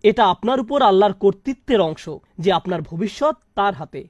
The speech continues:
তাই আল্লাহ সাধারণ নিয়মের বাহিরে গিয়ে বলেন, "রব্বাক ইযা নাসিত।" যখন আমরা আমাদের ভবিষ্যতের কোনো ব্যাপারে প্রতিশ্রুতি দিব, এটা আসলে মূলত আল্লাহর হাতে। এখন পর্যন্ত এটা আসলে ভারসাম্য রক্ষা করার এক অসাধারণ আয়াত।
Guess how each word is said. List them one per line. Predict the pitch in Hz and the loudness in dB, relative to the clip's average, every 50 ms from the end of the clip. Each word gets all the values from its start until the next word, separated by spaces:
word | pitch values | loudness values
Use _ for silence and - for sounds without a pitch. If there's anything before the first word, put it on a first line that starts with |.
| _ _ | _ _
তাই | - 208 220 233 233 | 2 2 4 4 4
আল্লাহ | 226 220 226 233 | 4 2 2 0
সাধারণ | 196 - - 214 214 240 277 285 294 269 | -2 -4 -4 -4 -4 -2 -4 -4 -4 -6
নিয়মের | 247 254 254 254 254 247 | -6 -6 -6 -6 -6 -4
বাহিরে | 202 208 208 220 220 240 | -4 -4 -4 -4 -6 -6
গিয়ে | 208 214 220 | -6 -4 -2
বলেন, | 185 196 190 185 170 156 156 160 - _ 165 | 0 0 0 0 -2 -4 -6 -10 -12 _ -12
"রব্বাক | 156 160 175 226 247 196 165 165 151 139 - _ _ _ _ _ _ _ - | -8 -4 -4 -2 -2 -4 -6 -10 -12 -12 -14 _ _ _ _ _ _ _ -8
ইযা | 220 220 196 208 170 | -6 -2 0 0 0
নাসিত।" | 160 160 - - - 160 143 - _ _ _ _ _ _ _ - 143 131 | -2 -4 -6 -8 -8 -10 -10 -12 _ _ _ _ _ _ _ -18 -10 -2
যখন | 160 202 202 - - 269 302 277 | 0 0 0 0 -2 -2 0 0
আমরা | 262 247 247 262 | 0 2 2 2
আমাদের | 240 240 214 226 196 | 0 2 0 -2 -2
ভবিষ্যতের | 156 175 180 220 233 - 269 247 - 262 208 | -2 -2 -4 -4 -4 -6 -8 -8 -8 -8 -8
কোনো | - 240 226 | -4 -4 0
ব্যাপারে | 196 202 190 208 208 202 | 0 0 0 0 -2 -2
প্রতিশ্রুতি | 185 - 190 170 190 233 - - 247 208 247 220 | -2 -4 -6 -8 -8 -10 -10 -12 -10 -8 -8 -8
দিব, | 208 240 220 320 392 - _ _ _ _ _ _ - | -6 -8 -8 -8 -10 -10 _ _ _ _ _ _ -2
এটা | 180 202 196 254 226 | -2 0 2 2 2
আসলে | 220 - - 233 233 | 2 0 0 -2 -2
মূলত | 202 185 180 175 165 - | 0 0 -2 -2 -4 -4
আল্লাহর | 127 135 143 147 170 202 208 | -6 -6 -6 -4 -2 -2 -2
হাতে। | 143 151 - - - - - _ _ _ _ _ _ | -4 -8 -14 -16 -18 -18 -20 _ _ _ _ _ _
এখন | 220 240 - 294 285 233 | -2 -2 -2 -2 -4 -4
পর্যন্ত | 269 277 226 277 254 220 | -4 -4 -4 -4 -2 0
এটা | 226 196 185 190 226 226 | 0 2 2 2 0 -2
আসলে | 208 - 233 220 | -4 -4 -4 -2
ভারসাম্য | 185 190 208 196 - 247 233 233 | 0 0 0 0 -2 -4 -6 -4
রক্ষা | 226 220 220 - - 226 | -4 -4 -4 -4 -4 -6
করার | 208 - 220 214 214 202 | -4 -2 -2 0 0 0
এক | 190 185 - - | -2 -4 -4 -6
অসাধারণ | 175 208 208 - 247 220 220 208 202 190 | -6 -6 -6 -6 -8 -8 -6 -6 -6 -6
আয়াত। | 165 160 196 226 | -6 -6 -8 -8